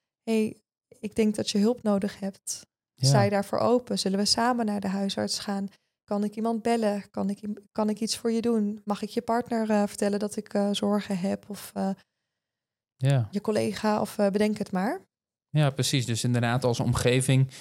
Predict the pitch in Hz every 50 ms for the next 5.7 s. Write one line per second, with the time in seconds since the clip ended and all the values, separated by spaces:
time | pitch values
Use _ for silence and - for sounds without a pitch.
0 | - - - - 110 117 113 113 - 123 117 113 107 113 - - 123 127 127 123
1 | 117 110 - 117 - 117 110 107 113 113 - 117 113 110 - - 117 113 110 107
2 | 120 120 113 - - 107 110 113 120 117 110 117 95 110 110 113 - - 117 110
3 | - - 117 117 120 113 113 120 113 110 120 123 127 123 - 123 110 117 110 117
4 | 117 110 - - 117 110 - 113 120 127 123 120 - 123 120 117 117 113 113 110
5 | 117 123 139 135 123 107 - - 110 104 104 - - -